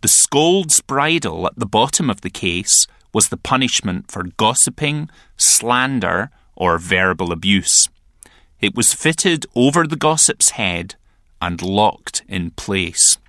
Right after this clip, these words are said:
The siege of Edinburgh Castle between fifteen sixty-nine and fifteen seventy-three caused a lengthy blockade of the town and huge damage to property.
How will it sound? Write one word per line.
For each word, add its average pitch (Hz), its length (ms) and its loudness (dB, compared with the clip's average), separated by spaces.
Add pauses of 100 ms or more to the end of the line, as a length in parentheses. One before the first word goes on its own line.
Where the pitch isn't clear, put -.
(1900)
The 123 60 0
siege 220 500 2
of 196 80 -2
Edinburgh 160 500 0
Castle 92 580 -2
between 120 500 2
fifteen - 440 -4
sixty-nine 90 840 -2
and 92 180 -2
fifteen 90 440 -4
seventy-three 92 1040 -4 (540)
caused 123 340 2
a 123 80 2
lengthy 160 600 -2
blockade 143 800 -2
of - 120 -12
the - 80 -4
town 90 540 -4 (360)
and 95 220 -2
huge 113 600 2
damage 101 580 -2
to - 80 -10
property. 92 680 -2